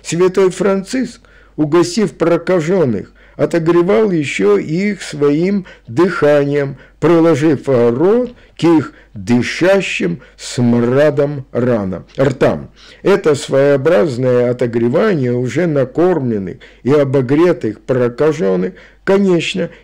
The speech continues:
нельзя объяснить иначе, как желанием получить от них нужное понижение возбуждения для дальнейшего чередования реакций и получения экстаза.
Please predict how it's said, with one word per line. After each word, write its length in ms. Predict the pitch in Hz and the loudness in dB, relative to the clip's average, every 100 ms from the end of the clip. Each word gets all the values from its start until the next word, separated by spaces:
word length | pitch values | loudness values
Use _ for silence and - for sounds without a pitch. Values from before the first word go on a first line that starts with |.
| - | -4
нельзя 540 | 165 208 160 165 151 | 0 2 2 2 2
объяснить 960 | 147 151 156 175 214 - 131 127 123 123 | 0 0 2 2 -2 -2 -4 -2 -4 -2
иначе, 580 | 208 190 143 143 156 175 - _ | 0 0 0 -2 -6 -10 -14 _
как 200 | 190 190 | -2 -2
желанием 720 | 170 214 185 160 160 165 165 | 0 0 2 2 2 0 -2
получить 760 | 160 202 208 190 - 156 147 147 | 0 0 0 -2 -2 -2 -2 -2
от 200 | 190 190 | -4 -2
них 280 | 175 156 151 - - | -2 -2 -4 -12 -6
нужное 760 | 156 170 190 160 214 190 185 | 0 2 2 0 -2 -2 -2
понижение 1040 | 180 175 202 214 196 131 147 147 147 151 156 - - | -2 0 0 2 0 -2 -2 -2 -2 -4 -6 -10 -10
возбуждения 1300 | 143 196 202 185 202 196 139 120 139 139 135 123 - - | -2 0 0 -2 -2 -2 -4 -2 0 0 -4 -6 -10 -20
для 300 | 117 139 160 | -6 0 2
дальнейшего 880 | 143 156 156 160 139 123 - 120 120 | 2 2 2 2 0 -2 -4 -2 -2
чередования 960 | 113 - 131 127 127 120 117 110 110 104 | -4 -2 -2 0 0 0 0 -2 -4 -4
реакций 800 | 104 113 156 202 208 - - 196 - - | -4 -2 0 -2 -4 -8 -8 -8 -16 -8
и 100 | 139 | -2
получения 880 | 151 147 143 139 - 196 190 110 101 | 0 2 2 0 0 0 0 0 -4
экстаза. 720 | 95 - - 123 110 104 107 | -6 -10 -2 0 0 -4 -10